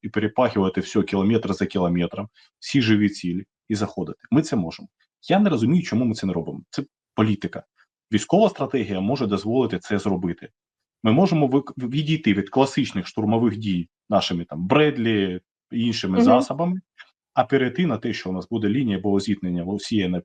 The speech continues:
Speaker 1: операторами Б П Л А, десятками тисяч пілотів. Кожен пілот прирівняти, условно, там, к старому птуру, який летить на оптоволокні і поражає ціль. Все. І ми можемо перепахувати це все.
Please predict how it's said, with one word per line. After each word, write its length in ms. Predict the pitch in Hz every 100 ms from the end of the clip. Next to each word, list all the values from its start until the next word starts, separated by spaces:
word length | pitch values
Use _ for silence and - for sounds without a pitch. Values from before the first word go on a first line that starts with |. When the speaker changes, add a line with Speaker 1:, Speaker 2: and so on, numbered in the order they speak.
| -
Speaker 1:
операторами 640 | 101 98 107 95 87 85
Б 140 | 90
П 140 | - 85
Л 200 | 82 98
А, 140 | 147 - _ _ _ _ 120
десятками 720 | 135 139 - 131 - 104 101
тисяч 340 | 104 101 101
пілотів. 440 | - 90 90 - -
Кожен 300 | - 156 110
пілот 360 | 104 107 185 196
прирівняти, 540 | 104 101 107 160 131
условно, 540 | 92 - 107 135 135 104
там, 140 | 87
к 120 | -
старому 340 | - 127 117 107
птуру, 420 | - 131 104 85
який 340 | 92 90 87 90
летить 300 | - 170 101
на 260 | 90 90 - _ _
оптоволокні 640 | 98 - 95 98 92 - 90
і 40 |
поражає 400 | - 90 104 104
ціль. 240 | - 82 -
Все. 180 | - - - _ _ _ _ -
І 80 |
ми 80 | 127
можемо 360 | 139 180 143 113
перепахувати 800 | - 117 104 117 127 104 95 95
це 160 | -
все. 280 | 87 - -